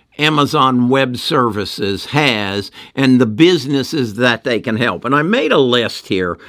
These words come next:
uh, just as I went through that. Uh, medicine, education, transportation, and that is, uh, for autonomous automobiles, supply chain, advertising,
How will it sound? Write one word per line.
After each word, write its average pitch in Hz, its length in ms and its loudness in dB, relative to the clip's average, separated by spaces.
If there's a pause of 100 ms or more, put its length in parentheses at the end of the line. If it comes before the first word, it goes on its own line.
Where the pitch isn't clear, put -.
(180)
uh, 107 260 2
just - 360 0
as 147 260 2
I 120 140 2
went 123 380 -2
through 113 560 2
that. 90 320 -4 (400)
Uh, 104 440 2
medicine, 156 840 0 (220)
education, 135 960 0 (180)
transportation, 139 1300 -2 (340)
and 113 240 2
that 120 180 0
is, 120 460 -2
uh, 101 220 -2
for 104 260 -8
autonomous 135 680 0
automobiles, 123 1000 2 (200)
supply 135 680 2
chain, 139 560 -2 (300)
advertising, 135 1040 0